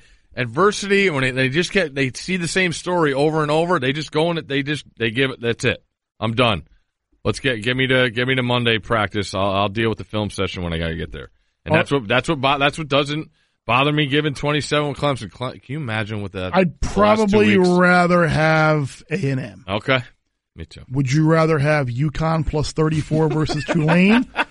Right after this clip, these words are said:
Speaker 2: or UMass plus thirty-two against Louisiana Tech?
Speaker 1: I keep bringing it up to Van Pelt. I've asked him every day. I just, I, UMass is getting thirty-three points from La Tech. And listen, I love Ruston. Okay?
Speaker 2: Where things happen.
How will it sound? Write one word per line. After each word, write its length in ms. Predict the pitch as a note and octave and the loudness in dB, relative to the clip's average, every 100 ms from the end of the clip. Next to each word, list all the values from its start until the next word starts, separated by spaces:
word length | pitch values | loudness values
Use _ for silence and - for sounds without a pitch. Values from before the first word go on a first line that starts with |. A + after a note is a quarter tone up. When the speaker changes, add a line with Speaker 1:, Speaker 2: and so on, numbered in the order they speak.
| - - | -4 0
Speaker 2:
or 120 | D#3+ | 2
UMass 600 | D3+ G3 F#3 G3 F#3+ B3+ | 4 6 6 6 4 2
plus 220 | G3 - | 2 0
thirty-two 580 | - F#3+ G3 - C#3 G#3 | 0 2 2 2 4 6
against 280 | E3 F3 - | 4 0 2
Louisiana 500 | E3+ E3 F3+ E3+ D#3 | 2 4 2 0 0
Tech? 160 | D#3 | 2
Speaker 1:
I 80 | D#3+ | 0
keep 320 | F#3+ A3 A3 | 0 0 0
bringing 320 | D3+ E3 D#3 C#3+ | 2 2 4 2
it 60 | |
up 160 | C3 B2 | 2 -2
to 100 | B2+ | -4
Van 240 | A#2 A#2+ | 0 0
Pelt. 240 | G#2+ A2+ A2+ | 0 -2 0
I've 140 | A2+ B2 | 0 0
asked 260 | B2+ - | 0 -2
him 100 | A#2 | -12
every 280 | G2+ G#2+ G#2 | -8 -4 -2
day. 220 | G2 G2 | -2 -2
I 140 | F#2 G2+ | -2 -6
just, 320 | A2 - - _ | -6 -12 -16 _
I, 140 | G2+ - _ | -20 -20 _
UMass 640 | A#2+ E3+ G#3 G3 F#3+ E3+ | -4 0 2 2 2 0
is 120 | D#3 B2+ | -6 0
getting 320 | D#3+ D#3+ C3 | 2 2 -2
thirty-three 840 | - - D#3+ E3 E3 C#3 D3+ D#3+ | -12 -2 0 2 -2 -4 -2 0
points 420 | C#3+ C#3 C#3 B2+ - | 0 -2 -2 -2 -6
from 260 | - A2 | -6 -4
La 220 | G#2+ A2+ | 0 0
Tech. 420 | A2 A2 G2 - _ _ _ _ _ _ _ _ _ _ | 0 -2 -2 -4 _ _ _ _ _ _ _ _ _ _
And 80 | A#2 | -2
listen, 260 | A#2+ - E2 | 0 -2 0
I 120 | A2+ | 2
love 260 | G#2+ G#2 | 4 2
Ruston. 400 | F#2 F#2+ - - - _ _ _ _ _ _ _ | 4 2 0 -10 -20 _ _ _ _ _ _ _
Okay? 360 | _ E2+ E2+ F2+ _ _ _ _ _ _ | _ 0 0 -4 _ _ _ _ _ _
Speaker 2:
Where 220 | B2 C#3+ D3 | 2 4 4
things 280 | D#3 D3 | 2 2
happen. 400 | C3+ A#2+ B2+ G#2 | 0 -4 -6 -8